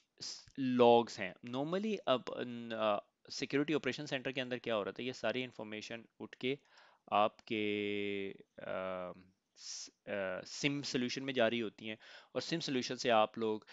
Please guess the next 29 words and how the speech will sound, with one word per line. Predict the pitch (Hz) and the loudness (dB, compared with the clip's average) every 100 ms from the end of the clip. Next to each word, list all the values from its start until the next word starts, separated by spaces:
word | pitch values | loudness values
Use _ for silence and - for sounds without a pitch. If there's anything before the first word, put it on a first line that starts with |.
| - _ 143 | -20 _ -4
इस | - | -2
पे | - | 0
मल्टीपल | 120 120 - - 113 | 0 0 -2 -6 -6
कोरिलेशन | - 107 104 95 107 | -6 -6 -4 -6 -10
फाइंड | 101 95 92 | -10 -10 -10
आउट | 92 | -12
कर | - 92 | -10 -10
रहे | 95 | -10
होते | - | -8
हैं। | - | -2
अगर | 120 127 | 2 4
देखें | 135 156 | 4 2
टू | - 165 | 2 4
हंड्रेड, | 151 151 151 | 6 6 4
अ, | - 127 | 4 0
मैसेजेस | 127 131 147 147 135 | 2 0 0 2 8
आ | 123 | 10
रहे | 131 | 10
हैं | 139 | 4
तो | 143 | 0
इसका | - | 0
मतलब | 135 139 147 147 | 2 4 4 4
है | |
उर्दू | 139 120 135 | 2 0 2
आईटी | 123 127 | 2 4
अकेडमी | 123 117 127 | 2 0 -2
की | |
वेबसाइट | 113 104 - 107 | 0 0 0 0
आप | 90 | -2